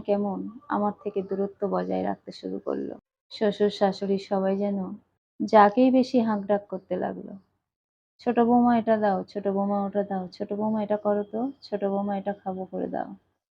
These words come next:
আমার সঙ্গে আর কেউ তেমনভাবে কথা বলছে না। এগুলো যেন আমাকে বড্ড পীড়া দিচ্ছে, বড্ড কষ্ট দিচ্ছে। ভুলটা যেহেতু আমার,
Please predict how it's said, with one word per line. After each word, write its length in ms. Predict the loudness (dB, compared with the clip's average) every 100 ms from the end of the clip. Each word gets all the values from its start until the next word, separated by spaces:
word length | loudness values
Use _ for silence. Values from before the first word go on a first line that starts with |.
| _ _ _ _ 2
আমার 260 | 6 6 6
সঙ্গে 340 | 2 2 6
আর 120 | 6 4
কেউ 180 | -2 -2 -4 -12 _ _ _ _ _ _ _ _ _ _ 0
তেমনভাবে 520 | 2 4 2 0 -2 0
কথা 220 | 0 0
বলছে 360 | -2 -2 -4 -8
না। 140 | -10 -10 -14 _ _ _ _ _ _ _ _ _ _ _ _ _ 2
এগুলো 320 | 4 8 8
যেন 200 | 8 6
আমাকে 320 | 4 2 2 2
বড্ড 260 | 4 4 2
পীড়া 300 | 0 2 2
দিচ্ছে, 440 | 0 -6 -10 -16 -14 -14 _ _ _ _ _ _ _ _ -6
বড্ড 300 | 2 2 2 0
কষ্ট 260 | -2 -2 -8
দিচ্ছে। 440 | -8 -10 -12 -18 -18 _ _ _ _ _ _ _ -10
ভুলটা 400 | -2 6 8 8
যেহেতু 420 | 6 6 6 6 4
আমার, 400 | 2 2 0 -4